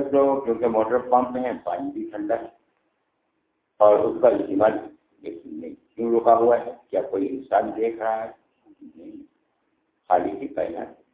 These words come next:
میرا رب مجھے دیکھ رہا ہے۔ تو یہ لوگ ہیں جو اپنی رغبت کو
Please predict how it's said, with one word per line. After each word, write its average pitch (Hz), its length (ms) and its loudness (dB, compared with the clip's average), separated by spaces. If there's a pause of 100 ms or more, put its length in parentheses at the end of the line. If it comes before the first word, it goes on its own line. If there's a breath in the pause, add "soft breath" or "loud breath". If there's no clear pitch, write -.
(240)
میرا 101 300 4
رب 101 160 0
مجھے 98 200 -6
دیکھ - 380 -12
رہا 71 220 -8
ہے۔ - 100 -20 (1400)
تو 123 100 2
یہ 131 180 8
لوگ 165 240 8
ہیں 160 120 -2
جو 151 120 0
اپنی 143 320 0
رغبت 117 540 0
کو 135 260 -10